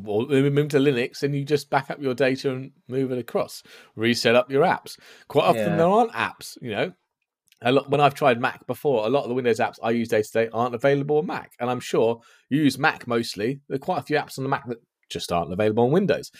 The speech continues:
Speaker 1: so you have to
Speaker 2: No.
Speaker 1: find alternatives. But that's your job to do 'cause you've decided to do the switch. It isn't Apple's job to figure it out for you or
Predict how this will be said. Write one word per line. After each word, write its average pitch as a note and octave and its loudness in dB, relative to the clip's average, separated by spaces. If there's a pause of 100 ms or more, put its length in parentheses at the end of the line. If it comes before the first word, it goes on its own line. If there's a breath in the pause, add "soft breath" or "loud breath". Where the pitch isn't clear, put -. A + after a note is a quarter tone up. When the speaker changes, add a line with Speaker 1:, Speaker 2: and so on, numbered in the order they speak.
(140 loud breath)
Speaker 1:
so D#3 0
you D3+ 6
have F3 -4
to E4 0
Speaker 2:
No. F4 0
Speaker 1:
find E3 4
alternatives. D#3 2
But B2+ -2 (460)
that's F3+ -2
your F3 6
job F3+ 4
to C#3+ -8
do E3+ 6
'cause - -8
you've E3 -2
decided E3+ 2
to D3 -8
do D3+ 2
the D#3 -2
switch. - 0 (240 loud breath)
It - -6
isn't D3 2 (280)
Apple's C#3+ 0
job G#2+ 2
to G#2+ -16
figure A#2 2
it A#2+ 2
out A#2 -2
for C#3 6
you C#2 -4
or F#2 -4